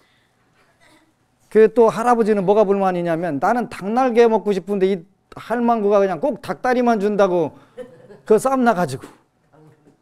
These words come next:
아니 그걸 대화를 해갖고 나는 닭다리가 좋소, 나는 닭날개가 좋소 얘기하면 누가 뭐라고 하냐고. 평생 살면서 안 하고서 저늙은이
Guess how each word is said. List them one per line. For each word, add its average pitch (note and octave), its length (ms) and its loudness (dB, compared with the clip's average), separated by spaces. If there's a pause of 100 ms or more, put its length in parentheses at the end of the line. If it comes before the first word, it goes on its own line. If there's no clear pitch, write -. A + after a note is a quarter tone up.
(500)
아니 B3 200 -2
그걸 A#3+ 180 4
대화를 A3+ 460 4
해갖고 F#3+ 260 -2
나는 F3 320 -2
닭다리가 E3+ 500 -2
좋소, D3+ 460 -4
나는 D3+ 240 -4
닭날개가 F#3+ 500 -4
좋소 D#3 240 -8
얘기하면 F#3 460 -2
누가 D#3 180 -4
뭐라고 D3+ 360 -2
하냐고. E3+ 500 -6 (440)
평생 C4 440 2
살면서 G#3 380 2
안 F3 140 0
하고서 E3 360 0 (960)
저늙은이 A3+ 580 4